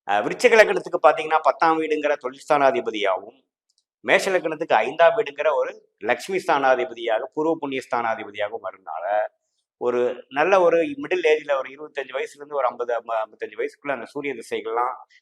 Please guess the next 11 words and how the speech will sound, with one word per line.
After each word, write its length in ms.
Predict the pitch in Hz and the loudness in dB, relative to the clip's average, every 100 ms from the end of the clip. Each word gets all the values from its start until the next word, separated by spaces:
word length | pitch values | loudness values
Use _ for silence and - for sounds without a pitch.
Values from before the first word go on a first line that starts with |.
| - | -2
மேஷ 340 | 123 202 - | 4 4 4
லக்னக்காரர்களுக்கோ 960 | 180 151 147 127 113 107 101 - 117 117 117 - _ _ _ _ _ _ _ _ - | 0 0 0 2 2 2 -6 -4 0 2 0 -6 _ _ _ _ _ _ _ _ -8
அல்லது 240 | 104 104 | -6 -4
விருச்சிக 280 | 123 - 165 | -6 -4 -2
லக்னக்காரர்களுக்கோ 760 | 131 110 107 101 95 95 - 101 95 | -2 -2 -4 -4 -4 -8 -6 -4 -4
வரும் 200 | 92 95 | -6 -10
பொழுது 240 | 87 82 104 | -14 -8 -6
அந்த 160 | 104 95 | -6 -8
சூரியனும் 420 | 147 160 156 156 123 | -6 -4 -4 -6 -8
எந்த 100 | 123 | -4
விதத்திலையும் 400 | 127 127 135 120 | -4 -4 -10 -2